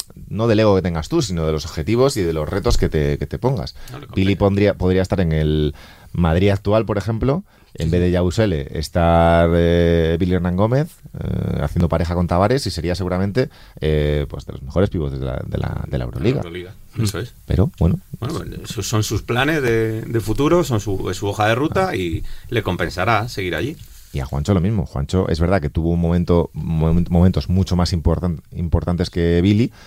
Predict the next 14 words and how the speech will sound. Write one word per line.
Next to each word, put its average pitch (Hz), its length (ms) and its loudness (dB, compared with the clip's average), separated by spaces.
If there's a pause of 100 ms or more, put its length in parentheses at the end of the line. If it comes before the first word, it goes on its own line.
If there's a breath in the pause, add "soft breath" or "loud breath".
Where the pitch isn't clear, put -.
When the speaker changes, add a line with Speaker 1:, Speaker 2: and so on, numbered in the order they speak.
(300 loud breath)
Speaker 1:
un 95 200 -4
techo - 380 -2
mucho 92 380 0
más 90 160 4
importante 87 480 2
que 85 80 4
Billy, 98 180 4
cosa 82 280 0
que 69 180 -2
yo 76 100 0
creo 78 160 0
que 85 100 -2
todavía 78 440 2
mantiene. 90 540 0